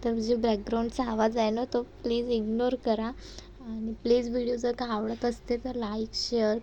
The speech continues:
कमेंट नक्की करा. प्लीज सबस्क्राईबसुद्धा करा. आणि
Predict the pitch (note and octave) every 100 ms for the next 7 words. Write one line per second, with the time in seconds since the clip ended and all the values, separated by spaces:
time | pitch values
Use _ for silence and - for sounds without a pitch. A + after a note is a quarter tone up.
0 | - A#3+ A#3+ A#3+ A#3+ A#3 A#3 - - B3+
1 | B3+ A#3 A#3+ - - C4 C4+ - - B3
2 | - - A#3 A#3+ - G#3+ - A3+ A3+ A3+
3 | A3+ - - - - A#3 A#3 B3